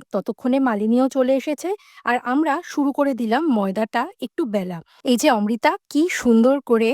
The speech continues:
ডালপুরিগুলোকে বেলছে, আর আমি রেডি ওই বেলা ডালপুরিগুলোকে সুন্দর করে ভাজার জন্য। কি সুন্দর সুন্দর গোল গোল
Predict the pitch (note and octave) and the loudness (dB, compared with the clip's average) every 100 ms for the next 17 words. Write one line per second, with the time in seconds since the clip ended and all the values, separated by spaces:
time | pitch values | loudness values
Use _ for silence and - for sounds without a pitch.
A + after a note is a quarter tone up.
0 | F4+ - - G#3 G3 F#3 A#3+ A3 A#3+ A#3+ | -4 -12 -4 -2 -2 -2 -4 -2 0 0
1 | B3+ G#3 G#3 F#3+ - D4+ F4+ _ G#3+ G#3+ | -2 0 0 0 -6 -8 -8 _ -4 -4
2 | A#3 A#3+ C#4 D#4 B3+ B3+ A3 C#4 G4+ - | -2 0 2 2 0 -2 -2 -2 -4 -10
3 | - A3+ A3 G#3 E3 G3+ F#3+ G3 C4 D#4 | -6 -2 0 0 0 2 4 4 2 0
4 | - _ _ E3+ G#3+ G3 G3 D4 D4 A#3+ | -10 _ _ -2 0 0 -2 -4 -2 -2
5 | G3+ D4 E4 - A3 A3 A3+ G#3 G#3 D#4 | -2 -4 -10 -2 0 2 0 -2 -4 -4
6 | - B3+ A3 F#3+ F3 E3+ D#3+ D#3 _ _ | -6 -4 -2 -2 -2 -8 -6 -10 _ _
7 | _ F4+ G#4+ - G3+ A3+ G#3+ C#4 C#4 E4 | _ -2 0 0 2 2 2 0 0 -2
8 | G#3+ F#3+ G#3 G3 B3 | -2 0 0 0 0